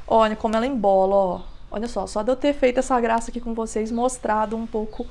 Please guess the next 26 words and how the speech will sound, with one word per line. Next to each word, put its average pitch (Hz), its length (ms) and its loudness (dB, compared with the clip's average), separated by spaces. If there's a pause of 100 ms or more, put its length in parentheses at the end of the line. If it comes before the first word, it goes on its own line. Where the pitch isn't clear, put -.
(160)
olha 247 200 2
aqui 294 120 -4
como 226 220 -2
já 233 100 -2
embolou, 233 420 2
ó. 185 420 -2 (260)
Mas 240 100 -4
eu 285 80 8
acho 311 100 4
que - 60 -10
se 349 80 -2
passar 320 320 2
um 285 80 4
olhinho, 262 600 2
né, 277 220 0
e 240 60 0
desembaraçar 233 680 2
direitinho, 233 600 -4
eu 269 140 -2
acho 269 240 -4
que, 285 420 -2 (920)
que - 120 -8
dá 226 220 0
super 262 400 0
pra 262 160 2
usar. 208 360 -2